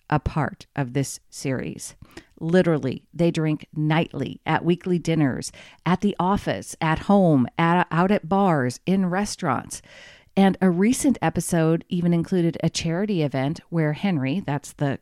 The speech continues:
grandpa, the former P C, was encouraged to drink slash overdrink, and then he made some controversial remarks that were captured by a waiter and shared on social media.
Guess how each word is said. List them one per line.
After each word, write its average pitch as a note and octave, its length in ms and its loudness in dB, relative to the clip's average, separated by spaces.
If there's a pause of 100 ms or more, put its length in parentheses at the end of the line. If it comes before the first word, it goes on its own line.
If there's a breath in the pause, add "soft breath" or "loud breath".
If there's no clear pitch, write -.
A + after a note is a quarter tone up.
grandpa, D3+ 460 -2
the C#3+ 120 -2
former C#3+ 380 2
P B2+ 260 -2
C, B2 380 -4 (480 loud breath)
was F3 320 6
encouraged F3 680 0
to - 160 -6
drink D#3 400 2
slash C#3 580 -4
overdrink, D3+ 720 0 (340 loud breath)
and E3+ 180 4
then F#3 120 4
he F3 100 4
made F3 320 0
some E3 160 -2
controversial E3 640 -4
remarks D3 640 0
that D3 200 -4
were D3 220 -4
captured E3+ 560 -6
by C#3+ 120 -2
a C3 120 0
waiter C#3+ 380 -2
and D3+ 200 -4
shared D#3 300 -4
on C#3 160 -2
social C#3 360 -6
media. E3+ 460 -6